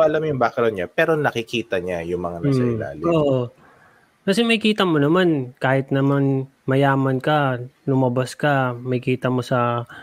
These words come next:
Speaker 1: Oh, hindi
Speaker 2: labas
Speaker 1: ko
Speaker 2: ng
Speaker 1: linalahat.
Speaker 2: kotse mo, may kita mo
Speaker 1: Oo.
Speaker 2: yung kahirapan ng Pilipinas.
Speaker 1: Oh,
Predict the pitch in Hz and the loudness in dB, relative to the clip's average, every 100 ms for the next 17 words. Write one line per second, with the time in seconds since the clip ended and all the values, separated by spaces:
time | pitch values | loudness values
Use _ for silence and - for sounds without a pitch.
0 | - 107 104 123 170 175 135 143 127 - | -2 0 2 0 0 0 2 2 2 0
1 | 104 151 143 135 127 120 127 120 120 120 | 0 2 2 0 0 -2 0 0 0 0
2 | 120 120 117 131 123 120 120 123 120 113 | -2 -2 -2 -2 0 0 0 0 -2 -2
3 | 117 110 117 107 107 107 - - - - | -4 -4 -4 -4 -4 -8 -16 -20 -20 -4
4 | 92 | -2